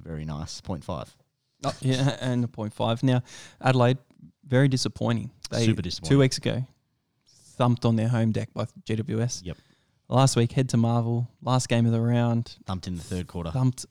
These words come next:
Speaker 2: by Carlton, like, they could not get anything going. Uh,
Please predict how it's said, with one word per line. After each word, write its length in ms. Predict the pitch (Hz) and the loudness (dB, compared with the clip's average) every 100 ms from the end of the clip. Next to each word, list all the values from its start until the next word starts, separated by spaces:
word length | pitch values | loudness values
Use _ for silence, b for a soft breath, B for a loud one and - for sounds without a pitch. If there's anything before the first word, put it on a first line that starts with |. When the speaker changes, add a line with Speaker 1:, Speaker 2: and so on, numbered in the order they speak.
| 131 | -6
Speaker 2:
by 200 | 117 113 | -4 -4
Carlton, 540 | - 110 113 - 113 | -6 -6 -4 -2 -2
like, 260 | 110 110 - | -2 -6 -6
they 100 | 110 | -8
could 220 | - 120 | -4 0
not 220 | 123 123 | 0 0
get 100 | 123 | -2
anything 400 | 117 113 117 113 | -2 -2 -4 -4
going. 380 | 113 117 117 117 B B B B B | -2 -2 -2 -4 B B B B B
Uh, 380 | 113 117 113 | -4 0 0